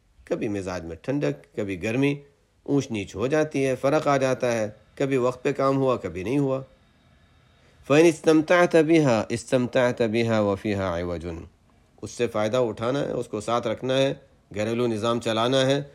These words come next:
تو اس کے ٹیڑھا پن، اس کے مزاج کے فرق کے ساتھ ساتھ ہی اس سے فائدہ اٹھانا ہوگا۔ وَإِنْ ذَهَبْتَ تُقِيمُهَا، اور اگر اس کو بالکل سیدھا کرنے کی کوشش کرو گے، کسرتہا،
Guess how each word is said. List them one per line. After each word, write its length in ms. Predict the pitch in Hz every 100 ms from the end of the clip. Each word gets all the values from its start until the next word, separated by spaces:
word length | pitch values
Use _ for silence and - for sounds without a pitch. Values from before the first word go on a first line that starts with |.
| _
تو 180 | - 107
اس 120 | 120
کے 120 | - 113
ٹیڑھا 320 | 110 107 117
پن، 300 | 117 120 123 -
اس 140 | 110
کے 120 | 113
مزاج 380 | 107 104 113 117
کے 100 | 110
فرق 340 | 101 110 117
کے 100 | -
ساتھ 300 | 107 110 107
ساتھ 260 | - 113 113
ہی 140 | 147 113 - _ _ -
اس 80 | -
سے 140 | 113
فائدہ 280 | 104 98 98
اٹھانا 400 | 92 82 87 85
ہوگا۔ 380 | 82 101 85 78 - _ -
وَإِنْ 300 | 120 135 123
ذَهَبْتَ 340 | 120 - 151
تُقِيمُهَا، 680 | 156 160 170 170 139 98 80 - _ _ _ _ _ _ _ _ _
اور 180 | - 135
اگر 220 | 151 156
اس 120 | 156
کو 120 | 151 160
بالکل 300 | 147 147 156
سیدھا 300 | 147 143 160
کرنے 300 | 156 151 151
کی 100 | 151
کوشش 300 | 151 160 151
کرو 280 | 147 120
گے، 100 | 101
کسرتہا، 600 | 104 120 113 104 104 98